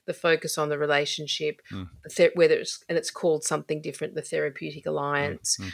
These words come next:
Speaker 2: mm, mm.
Speaker 1: Um, but, and, and no, uh, and sometimes people can make use of that in shorter term treatments. But for other people, they can't.
Speaker 2: Mm.
Speaker 1: So it, it is hard to test, but it's actually not true that, that it, that it
Speaker 2: Mm.
Speaker 1: lacks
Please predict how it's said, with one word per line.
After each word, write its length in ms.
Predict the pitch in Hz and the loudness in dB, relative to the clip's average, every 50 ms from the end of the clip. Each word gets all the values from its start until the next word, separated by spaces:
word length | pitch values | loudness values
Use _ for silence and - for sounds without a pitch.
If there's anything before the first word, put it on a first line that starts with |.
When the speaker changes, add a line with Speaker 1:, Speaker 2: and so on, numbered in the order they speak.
| - - - - 101 | -12 -14 -12 -12 -10
Speaker 2:
mm, 80 | 92 - _ - 165 | -10 -12 _ 2 4
mm. 40 | 160 | 6
Speaker 1:
Um, 300 | 160 160 156 156 - - - 180 - | 6 4 2 0 -4 -8 -14 0 4
but, 260 | 180 175 165 - - _ _ _ _ _ _ - | 6 6 6 4 -2 _ _ _ _ _ _ 4
and, 160 | 180 185 180 - - | 4 4 4 4 4
and 220 | 208 208 208 214 | 4 4 6 4
no, 240 | 220 220 196 165 156 | 6 6 6 6 6
uh, 160 | - - - - - | 6 4 2 2 2
and 160 | - 185 175 | 2 2 4
sometimes 540 | - - 208 214 202 190 190 180 175 165 - | 4 4 4 2 2 2 2 2 2 0 -2
people 240 | - 190 180 180 180 | -2 -4 -2 -2 -4
can 180 | - 190 180 165 | -4 -4 0 2
make 260 | 165 170 170 170 - | 2 2 2 0 -4
use 380 | 165 156 170 208 208 - - | -4 0 0 0 0 2 0
of 80 | 165 156 | 0 0
that 200 | - 143 123 - - | 0 -2 -4 -4 -6
in 120 | 165 156 | -4 -4
shorter 340 | - - - 160 151 151 147 | -4 -2 -2 -2 -4 -4 -6
term 280 | 147 - - 156 147 143 | -6 -6 -6 -6 -6 -6
treatments. 540 | - - 147 - - 151 143 - - - - - - - - - - _ _ _ _ | -6 -6 -6 -6 -6 -8 -10 -10 -10 -12 -14 -14 -20 -20 -20 -20 -20 _ _ _ _
But 180 | - 190 - - | 0 0 0 0
for 180 | - 214 - | 0 2 4
other 200 | - 208 220 233 | 4 4 2 2
people, 340 | 214 196 180 180 - 185 170 | 0 0 -2 -2 -2 -4 -2
they 140 | 170 170 165 | 0 0 -2
can't. 600 | 165 - - - 190 180 156 143 - - - - - - - - - - - | -2 -4 -2 2 2 2 2 0 -2 -4 -8 -10 -12 -14 -18 -20 -20 -16 -14
Speaker 2:
Mm. 100 | - 92 | -6 -2
Speaker 1:
So 240 | 87 - 190 185 - - - | 2 4 4 4 4 2 -2
it, 140 | - 196 - - | -4 -4 -2 -2
it 140 | 214 214 208 | -2 0 0
is 160 | 240 240 - | 0 -2 0
hard 260 | 220 202 185 175 175 | 2 2 2 2 2
to 80 | - - | -2 -2
test, 280 | - 185 165 - - | 0 0 0 0 0
but 200 | - 175 160 - _ - | -2 -2 -2 -2 _ -8
it's 100 | 190 - | -4 -4
actually 300 | 220 - - - 208 190 | -4 -2 0 0 0 2
not 200 | 180 175 - - | 2 0 -2 -4
true 380 | - - - 165 151 147 143 160 | -4 2 4 4 4 4 2 0
that, 280 | 165 156 117 104 - _ | -2 -2 -2 -4 -6 _
that 140 | - 160 151 | 2 2 2
it, 160 | 151 - - - | 2 -2 -4 -2
that 140 | - 156 156 | 0 0 0
it 120 | - - | 0 0
Speaker 2:
Mm. 20 | 180 | 0
Speaker 1:
lacks 440 | 156 151 147 87 - - - - | 0 0 0 -2 -2 -2 -2 -2